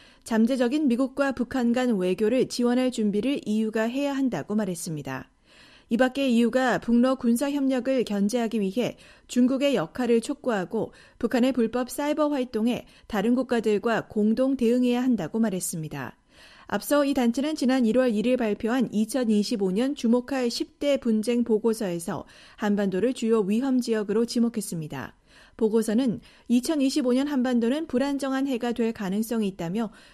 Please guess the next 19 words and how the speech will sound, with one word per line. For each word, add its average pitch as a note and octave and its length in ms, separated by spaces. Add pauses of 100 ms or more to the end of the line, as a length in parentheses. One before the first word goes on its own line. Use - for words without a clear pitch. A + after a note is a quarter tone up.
(120)
구일구 C4 540
남북 G#3+ 440
군사 B3 360
합의 B3+ 260
파기, B3 460 (260)
북한의 A#3 320
군사력 B3 480
과시, F#3+ 480 (220)
북러 G#3+ 360
군사 A#3 380
협력 B3 340
강화, E3+ 440 (260)
그리고 A#3 260
서울의 A#3+ 360
정치적 A#3 500
혼란을 A#3 400
위험 A#3 280
요소로 G3+ 340
꼽았습니다. F#3+ 760